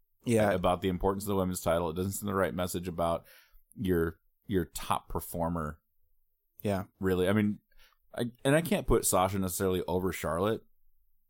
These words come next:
Speaker 2: but how long can this feud really be viable for?
Speaker 1: I don't know, man. I think as long as we've been watching these or doing th-, th-, these, these, uh, podcasts, i-, it's been pretty much Sasha and Charlotte. And, uh, you see, you know, that's, like, another thing that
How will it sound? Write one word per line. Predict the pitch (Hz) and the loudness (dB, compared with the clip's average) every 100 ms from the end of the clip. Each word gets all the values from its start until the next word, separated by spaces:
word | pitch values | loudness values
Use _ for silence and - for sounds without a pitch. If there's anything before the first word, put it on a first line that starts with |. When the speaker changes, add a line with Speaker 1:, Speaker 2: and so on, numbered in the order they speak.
| _ | _
Speaker 2:
but | 107 98 95 98 - - | -12 -6 0 0 0 -10
how | - 120 | -2 2
long | 113 113 | 2 2
can | 110 | 0
this | 98 92 | -2 -4
feud | - 101 85 | -4 -4 -4
really | 82 85 87 | -6 -4 -4
be | 80 | -6
viable | 73 71 73 65 62 | -6 -4 -4 -6 -12
for? | - 50 - _ _ _ _ _ _ _ _ _ - - _ - | -14 -14 -16 _ _ _ _ _ _ _ _ _ -20 -20 _ 0
Speaker 1:
I | 120 | 2
don't | 113 | 2
know, | 101 | 2
man. | 101 104 98 | 0 -2 0
I | 110 | 0
think | 120 113 | 0 0
as | 87 104 113 110 | 2 2 4 4
long | 117 | 2
as | 113 | 2
we've | 113 107 | 2 2
been | 110 | 2
watching | 104 - 110 | 2 2 2
these | 110 110 | 2 0
or | 104 | 0
doing | 101 104 | 0 0
th-, | 104 - 104 | 0 -4 -2
th-, | 107 | 0
these, | 104 104 104 - 120 | 2 2 0 -2 -2
these, | 110 107 104 104 | 2 2 2 2
uh, | 101 92 | 2 -2
podcasts, | 95 101 98 95 95 104 - - - | -2 -2 -2 0 2 4 4 2 -6
i-, | 120 | -6
it's | 95 107 - | -2 0 0
been | 104 98 | 0 -4
pretty | - - 117 107 | -8 0 2 2
much | 98 104 - | 0 0 2
Sasha | - - 101 110 | 4 6 4 2
and | 101 | -4
Charlotte. | 101 98 101 110 - _ _ _ _ _ _ _ 113 | 0 2 2 0 -6 _ _ _ _ _ _ _ -2
And, | 104 101 | 0 2
uh, | 98 95 104 - - - _ | 2 0 -2 -10 -20 -20 _
you | - 131 | 0 4
see, | 120 104 | 4 2
you | 87 | 0
know, | 110 104 | 0 0
that's, | 101 104 101 | 0 0 0
like, | 104 101 | 0 0
another | 98 98 | -2 -2
thing | 98 | -4
that | 95 | -6